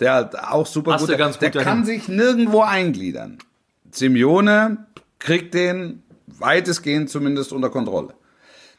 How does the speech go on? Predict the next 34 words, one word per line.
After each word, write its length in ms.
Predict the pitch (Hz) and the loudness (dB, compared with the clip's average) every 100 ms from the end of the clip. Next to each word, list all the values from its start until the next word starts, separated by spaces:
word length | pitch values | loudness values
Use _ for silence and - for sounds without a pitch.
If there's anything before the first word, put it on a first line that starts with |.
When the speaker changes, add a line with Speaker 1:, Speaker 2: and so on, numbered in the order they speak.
| _ | _
Speaker 1:
Dass 140 | 135 | -2
Speaker 2:
Ja. 60 | 143 | 0
Speaker 1:
sich 120 | 151 | -2
dann 160 | 156 156 | -2 -2
so 60 | 151 | -2
ein 80 | |
Spieler 540 | 143 - 180 190 180 135 | -4 -4 2 4 4 2
wie 140 | 131 | 0
Joao 220 | 117 113 | 2 0
Felix, 500 | 110 156 170 165 - - | 2 0 0 -4 -10 0
ähm, 380 | 135 123 107 - | 4 4 2 -4
äh, 500 | - - - 65 69 - - | -12 -10 -10 -12 -14 -18 -14
d-, 180 | - - | -14 -12
dazu 300 | - 113 - | -12 -8 -2
entscheidet, 760 | 127 113 120 127 147 147 - - - | -2 -2 2 2 4 0 -2 -18 -18
ja, 160 | - 110 - | -12 -12 -6
zu 140 | - 123 | 2 2
Atletico 420 | 135 196 220 131 | 4 4 4 2
zu, 120 | - 107 | 0 -2
also 220 | 113 - | -2 -4
zu, 140 | - - - | -12 -14 -14
zu 160 | - 214 - | -14 -14 -12
diesem 340 | 170 196 185 - | -4 -2 -2 -2
Trainer 340 | 156 180 190 | 0 4 4
dann 160 | 147 117 | 4 2
auch 200 | 110 - | 0 -4
zu 160 | 104 | -10
gehen 340 | 82 87 69 - - - _ | -6 -8 -8 -16 -20 -20 _
und 200 | 123 117 | -2 -2
sich 180 | 117 - | -4 -2
diesem 260 | 127 120 | -2 -2
Stil 280 | 110 165 208 | -4 0 0
zu 100 | 202 | 2
unterwerfen, 680 | 139 104 82 92 156 170 185 | 0 0 2 4 2 0 -8